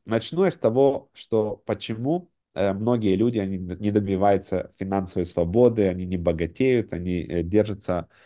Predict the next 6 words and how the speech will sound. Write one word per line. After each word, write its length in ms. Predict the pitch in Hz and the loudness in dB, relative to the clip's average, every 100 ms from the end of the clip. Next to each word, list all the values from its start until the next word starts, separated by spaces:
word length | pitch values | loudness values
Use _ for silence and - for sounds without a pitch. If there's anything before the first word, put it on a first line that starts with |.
| _ - | _ -12
а, 320 | - 92 85 | -6 -2 -4
в 80 | - | -2
такой 300 | 95 - 101 | -4 2 4
вот, 300 | 95 85 - _ _ _ _ | 4 2 -2 _ _ _ _
э, 480 | - 85 82 82 78 82 _ | -6 -2 -2 -2 -4 -10 _
э, 240 | - 65 | -12 -12